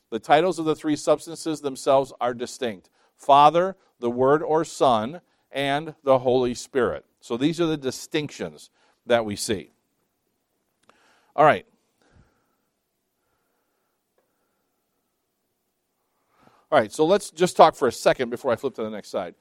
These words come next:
Let's just talk for a second about the concept. If you think about this for, to some extent, uh, <laughs> and this is, I mean, look, as, as almost any example to explain the Trinity is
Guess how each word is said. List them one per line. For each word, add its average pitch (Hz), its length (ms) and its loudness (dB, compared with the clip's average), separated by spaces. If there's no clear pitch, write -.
Let's 165 180 2
just 180 160 -4
talk 160 160 6
for 139 120 -2
a 120 40 -2
second 135 260 -4
about 117 220 0
the 110 60 -4
concept. 107 580 -8
If 127 140 -12
you 143 100 -2
think 214 240 -6
about 180 260 4
this 156 200 -2
for, 123 160 -10
to 123 120 -8
some 156 240 -8
extent, 110 480 -10
uh, 120 340 0
<laughs> - 1200 0
and 120 80 -10
this 131 160 -8
is, 113 260 -10
I 101 80 -20
mean, 92 240 -16
look, 82 160 -12
as, 120 200 -14
as 120 260 -8
almost 135 460 -10
any 190 220 -2
example 113 760 -8
to 117 100 -6
explain 110 340 -8
the 101 80 -10
Trinity 104 540 -10
is 101 260 -10